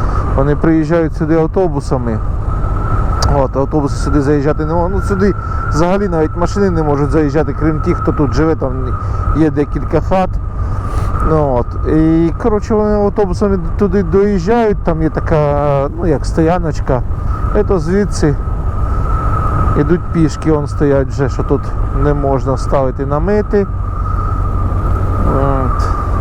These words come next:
Отже, перші контрольори стоять. І оце ось. Чао. І оце вже, оце ось. М,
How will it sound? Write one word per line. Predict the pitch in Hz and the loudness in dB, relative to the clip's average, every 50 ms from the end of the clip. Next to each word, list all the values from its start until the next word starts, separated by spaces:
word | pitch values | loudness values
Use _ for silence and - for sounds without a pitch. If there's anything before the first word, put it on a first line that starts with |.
| - - - - - - | 0 0 0 0 0 0
Отже, | 139 139 135 131 - 110 127 135 127 - - | 0 0 0 0 -2 0 0 0 0 0 0
перші | 165 160 147 135 - - - 147 | 0 0 0 0 -2 -4 -6 -6
контрольори | 131 - 139 143 131 - 147 143 151 165 196 214 214 196 196 185 | -4 -2 -4 -4 -2 -2 0 0 0 2 2 0 2 0 0 -2
стоять. | - - - 294 185 175 180 175 170 175 - - - - - - - - - - - - - - - - - - - - - - - - - - - - - - - - - - - - - - - - - - - - - - - - | -2 -4 -2 0 0 2 2 2 0 0 -2 -4 -6 -8 -6 -6 -6 -4 -4 -4 -4 -4 -4 -2 -2 -2 0 0 0 0 0 0 0 0 0 0 0 0 0 0 0 0 0 0 0 0 0 0 0 0 0 0 2 2 0 0 2 2
І | 180 185 | 2 2
оце | 180 170 143 127 - - 156 151 | 2 2 0 -2 -2 0 0 2
ось. | 143 135 135 135 131 - - - - - - - - - - - - - - - - - - - - - - - - - - - - - | 2 2 0 0 -2 -2 -4 -4 -4 -2 -2 -2 -2 -2 -2 -2 -2 -2 -2 -2 -2 0 0 0 0 0 -2 0 -2 0 0 0 0 0
Чао. | - - 117 - - - - - - - - - - - - - - - - - - | 2 2 2 2 0 0 0 0 0 0 0 -2 -2 0 0 0 0 0 0 0 2
І | 165 - | 2 2
оце | 156 143 - - 160 | 2 0 0 0 0
вже, | 151 147 131 131 147 151 143 | 0 0 0 0 2 2 2
оце | 139 139 - - - 143 139 | 0 -2 -2 -2 0 0 2
ось. | 135 131 131 127 - - - - - - - - - - - - - - - - - - - - - - - - - - - - - - - - - - - - - - - - - - - - - - - - - - - 107 - - - - - - - - - - - - - - - - - - - - | 2 2 0 0 -2 -2 -2 -2 -4 -4 -4 -4 -2 -2 -2 -2 0 0 0 0 0 0 0 -2 -2 -2 0 0 0 0 0 0 0 0 0 0 0 0 0 0 0 0 0 0 0 0 0 0 2 2 2 0 0 0 0 0 2 0 0 0 0 0 0 0 0 0 0 0 0 0 0 0 0 0 0 2
М, | 143 | 2